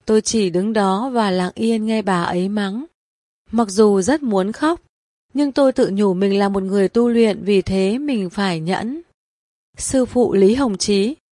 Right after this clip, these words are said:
nhà sáng lập Pháp Luân Đại Pháp đã giảng, "Đã làm người luyện công thì trước hết phải làm được đả bất hoàn thủ, mạ bất hoàn khẩu, phải nhẫn. Nếu không, thì chư vị là người luyện công loại gì vậy?" Chuyển Pháp Luân.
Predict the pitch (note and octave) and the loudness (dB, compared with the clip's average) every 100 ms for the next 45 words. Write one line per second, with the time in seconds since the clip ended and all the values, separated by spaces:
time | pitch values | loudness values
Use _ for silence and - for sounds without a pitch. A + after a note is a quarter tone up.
0 | - G#3+ A3+ A3 B3 C#4+ - D#4+ D4 C4 | -6 -2 0 0 0 0 0 0 0 0
1 | A#3 G3 - D4 - - C4 - A#3+ F#3+ | 0 -2 -2 -4 -2 -2 -2 0 0 0
2 | D3 - _ _ _ _ _ G3 - C#4 | -6 -16 _ _ _ _ _ -2 2 2
3 | C4+ G3+ G3 F3+ F#3 F#3+ - A#3 A3+ G#3+ | 2 2 4 6 4 2 2 2 2 2
4 | G#3+ F3+ C#4 D4+ F4 B3+ F#3 F3+ F3+ F#3 | 2 2 2 2 2 4 2 2 2 0
5 | - F#3 F3 D#3+ A#3 - C4 G#3 F3 F#3+ | 2 2 2 2 -2 -2 -2 -2 -2 2
6 | F#3+ D#3 C3+ _ _ _ F#3 G3+ G#3+ G#3 | 2 2 -2 _ _ _ -2 0 0 2
7 | D4 - A#3 F#3+ - G#3 F#3+ D#3+ - _ | 0 2 -4 -4 -2 2 4 2 -4 _
8 | _ - G#3 F#3 D#3+ F#3 G#3+ C4 F4+ _ | _ -6 -2 0 0 -2 -2 -6 -8 _
9 | _ _ - G3+ G3 G#3 C#4 B3+ A#3 A3 | _ _ -6 0 2 2 0 0 -2 -10
10 | _ _ - A#3+ - C#4+ C4+ G3 G3 G3 | _ _ 2 2 2 0 2 2 2 2
11 | G3+ F#3+ G3+ - A#3+ A#3+ A3+ G#3+ F3+ E3+ | 2 4 2 2 0 2 2 2 0 0
12 | G3+ E3+ F#3+ F#3 - _ _ _ _ _ | 0 2 2 2 -2 _ _ _ _ _
13 | _ _ - A3+ F#3+ D3 - B3+ D#4+ - | _ _ 0 4 4 2 -6 -4 -2 0
14 | B3 A#3 A3+ | 2 2 -2